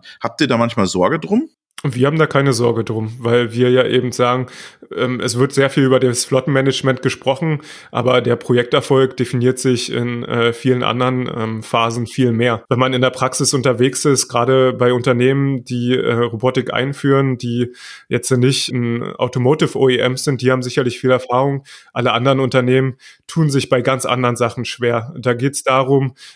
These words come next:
Speaker 2: äh, können, können meine Mitarbeiter das Gerät einfach bedienen? Kann ich einfach die Prozesse anpassen? Verstehe ich, warum ein Gerät irgendwo stehen bleibt? Kann ich, kann ich dort im Prinzip auch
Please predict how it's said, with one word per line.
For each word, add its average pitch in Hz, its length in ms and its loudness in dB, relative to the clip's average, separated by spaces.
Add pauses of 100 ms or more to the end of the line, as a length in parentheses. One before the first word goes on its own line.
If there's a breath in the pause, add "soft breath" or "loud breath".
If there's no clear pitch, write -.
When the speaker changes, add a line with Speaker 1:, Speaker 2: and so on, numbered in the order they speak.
Speaker 2:
äh, 127 220 2
können, 127 320 -4
können 135 160 -2
meine 131 180 2
Mitarbeiter 131 640 4
das 127 200 -2
Gerät 135 280 2
einfach 127 300 0
bedienen? 143 480 -4
Kann 127 160 -2
ich 123 140 -2
einfach 123 240 -2
die 131 100 -8
Prozesse - 480 -4
anpassen? 131 760 -4
Verstehe 143 580 2
ich, 143 400 0
warum 139 540 0
ein 131 120 2
Gerät 131 360 0
irgendwo 135 320 0
stehen 151 400 0
bleibt? 139 760 0
Kann 131 180 -2
ich, 123 140 -6
kann 127 140 -2
ich 117 120 -10
dort 127 340 -2
im 117 120 -8
Prinzip 135 420 -4
auch 127 360 0